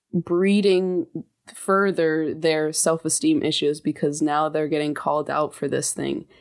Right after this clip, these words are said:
And they're like, "Well, I don't feel beautiful enough to put myself out there without this filter," or something like that. They're gonna see through me kind of thing.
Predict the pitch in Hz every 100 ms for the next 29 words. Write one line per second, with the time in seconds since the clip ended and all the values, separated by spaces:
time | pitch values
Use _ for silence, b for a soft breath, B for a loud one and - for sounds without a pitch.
0 | b b 170 156 147 151 147 147 139 156
1 | 151 151 156 151 - 156 147 156 160 160
2 | 156 156 151 147 - - - 160 151 147
3 | 143 143 _ _ _ _ _ 208 160 165
4 | 160 156 156 156 156 156 165 170 165 156
5 | - 151 147 147 147 156 - 165 160 143
6 | - 147 - - 156 147 135 - 151 -
7 | 160 160 151 143 165 107 82 - 80 -